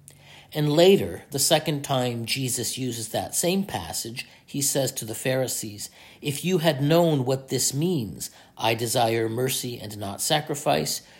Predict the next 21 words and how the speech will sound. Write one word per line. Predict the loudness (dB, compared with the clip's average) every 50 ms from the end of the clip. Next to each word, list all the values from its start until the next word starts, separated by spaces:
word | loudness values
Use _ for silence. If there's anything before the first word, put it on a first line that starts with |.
| -18 -8
you | -2 -2 0
would | 0 0 -2 -2
not | 0 2 2 2 0 -4
have | -8 -12 -10 -8
condemned | -6 -4 -2 0 0 0 0 0 -4 -8 -12 -12 -8
the | -8 -6
guiltless." | 0 0 0 0 0 -6 -12 -12 -8 -6 -6 -6 -6 -8 _ _ _ _ _ _ -20 -20 -20 -20 -20 -20 -12 -4
This | 0 2 4 6 6
second | 8 8 8 6 6 4 -2 -2 -2
time, | -4 -6 -6 -6 -6 -8 -10 -12 -12 -14 -14 -10
Jesus | -2 0 0 2 2 2 2 2 0
goes | 2 2 4 4 4 4 2 -2
beyond | -4 -4 -4 -4 -4 0 2 4 4 4 2 0 -4 -8 -12 -14 -8
pointing | -4 -2 -2 -2 -2 -4 -8 -6 -4
out | -2 -2 -2 -2 -4 -4
their | -4 -4 -2
lack | 0 0 0 0 -2 -4
of | -6 -6 -6
understanding | -8 -8 -6 -6 -8 -6 -6 -6 -8 -8 -8 -10 -12
of | -8 -8
Scripture | -8 -6 -2 -2 -2 -2 -2 -6 -4 -4 -6 -6